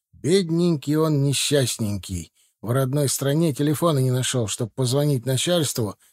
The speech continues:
и ценные указания выслушать. Если так дальше дело пойдет, ты совсем без погон останешься, даже без нарядненьких.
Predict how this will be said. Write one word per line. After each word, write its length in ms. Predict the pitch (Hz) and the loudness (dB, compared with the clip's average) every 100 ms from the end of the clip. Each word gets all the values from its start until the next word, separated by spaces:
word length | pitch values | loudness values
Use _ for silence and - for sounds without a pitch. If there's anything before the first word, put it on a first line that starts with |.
| _ | _
и 60 | - | -8
ценные 420 | - 139 120 127 | -2 0 2 0
указания 520 | 117 139 127 127 117 | 0 0 2 2 2
выслушать. 680 | 113 127 - 104 98 - - _ | 0 0 -2 -4 -6 -10 -18 _
Если 400 | - 104 135 131 | -8 -4 -2 -2
так 240 | 123 131 113 | -2 -4 0
дальше 340 | 151 160 170 | 0 0 0
дело 260 | 156 160 135 | 2 2 2
пойдет, 540 | 143 143 139 113 - | 2 2 2 0 -6
ты 120 | - 98 | -10 -4
совсем 420 | 117 - 147 131 | -4 0 0 2
без 160 | 120 | 0
погон 380 | - 131 123 117 | -2 -2 0 0
останешься, 640 | 113 - 123 110 101 - 113 | -2 -2 0 0 -2 -4 -2
даже 340 | 151 160 139 | 0 0 0
без 220 | 139 147 | 2 0
нарядненьких. 920 | 143 156 156 135 123 107 95 90 - | 2 2 4 4 2 -2 -4 -10 -14